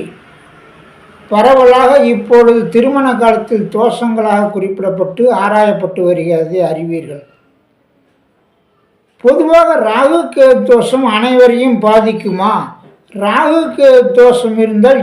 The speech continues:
என்ன விதமான பாதிப்புகளை ஏற்படுத்தும்? ராகு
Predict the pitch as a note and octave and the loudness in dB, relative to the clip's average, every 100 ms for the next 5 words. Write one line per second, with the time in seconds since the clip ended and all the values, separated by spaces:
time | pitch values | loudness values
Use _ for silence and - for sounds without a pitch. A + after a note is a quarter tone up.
0 | F#3+ G3+ D4 D4 B3+ A#3+ A#3 A3 F#3+ G#3 | -2 -4 -4 -2 2 2 0 -4 -4 -4
1 | G#3 G#3+ G#3+ G#3+ G#3+ G3 F#3+ F3+ F#3+ F3 | -2 -4 -6 -4 -2 -4 -4 -6 -8 -8
2 | - G3+ E3+ - _ _ _ _ _ - | -8 -10 -12 -14 _ _ _ _ _ -12
3 | G3+ A#3 D4 D#4+ | -2 0 2 2